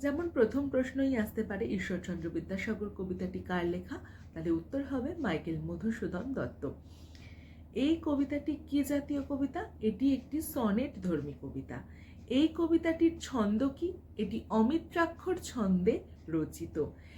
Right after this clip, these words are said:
এটি কোথা থেকে সংগৃহীত হয়েছে? এটি চতুর্দশপদী কবিতাবলী থেকে সংগৃহীত হয়েছে।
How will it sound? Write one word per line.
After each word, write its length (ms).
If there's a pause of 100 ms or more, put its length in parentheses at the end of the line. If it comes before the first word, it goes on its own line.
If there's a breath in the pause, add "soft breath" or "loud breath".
(120 loud breath)
এটি 220
কোথা 420
থেকে 260
সংগৃহীত 560
হয়েছে? 500 (200 loud breath)
এটি 220
চতুর্দশপদী 960
কবিতাবলী 580
থেকে 400 (240 loud breath)
সংগৃহীত 600
হয়েছে। 480